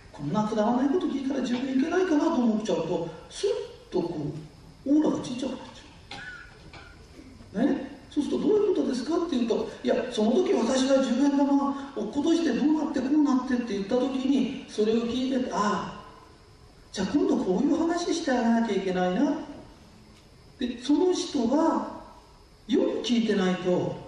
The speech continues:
「ひとりさんに怒られてると思う。くだらないこと言っちゃダメだよ」って言って話してんじゃないんだよ。みんなが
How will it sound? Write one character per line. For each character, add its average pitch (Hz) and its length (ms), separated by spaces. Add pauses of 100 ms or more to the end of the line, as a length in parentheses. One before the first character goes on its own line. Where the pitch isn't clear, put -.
(540)
「ひ - 140
と 494 160
り - 40
さ 254 140
ん - 160
に 202 80
怒 370 180
ら 539 60 (240)
れ 220 60
て 196 40
る 185 40
と 180 60
思 151 220
う。 - 20
く 185 60
だ 240 120
ら 277 100
な 285 80
い 277 40
こ 208 80
と - 80
言 226 80
っ - 20
ち 220 80
ゃ - 20
ダ 190 160
メ 302 60
だ 349 200
よ」 339 80
っ - 40
て 339 80
言 330 100
っ - 20
て 269 80
話 240 280
し 254 60
て 277 80
ん 226 40
じ 190 60
ゃ - 20
な 196 140
い - 40
ん - 60
だ 220 80
よ。 247 80 (1000)
み 190 100
ん - 300
な 427 100
が - 460